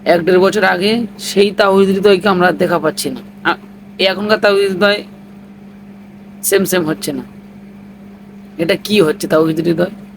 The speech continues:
টি টোয়েন্টি খেলতে নেমে, দুশো রান চেঞ্জ করতে নেমে সেই জায়গায় সত-, বাইশ বলে সতেরো রান।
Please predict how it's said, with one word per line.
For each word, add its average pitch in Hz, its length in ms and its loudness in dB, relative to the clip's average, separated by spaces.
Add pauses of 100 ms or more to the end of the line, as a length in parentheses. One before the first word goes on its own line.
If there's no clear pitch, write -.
(1400)
টি 156 100 -2
টোয়েন্টি 196 800 -2 (120)
খেলতে 175 400 0
নেমে, 180 300 2 (880)
দুশো 196 300 0
রান 208 240 2
চেঞ্জ 196 340 0
করতে 208 300 0
নেমে 180 220 2
সেই 165 220 0
জায়গায় 160 520 2 (680)
সত-, - 420 -6
বাইশ 185 440 0
বলে 214 240 4
সতেরো 180 400 0
রান। 139 200 -2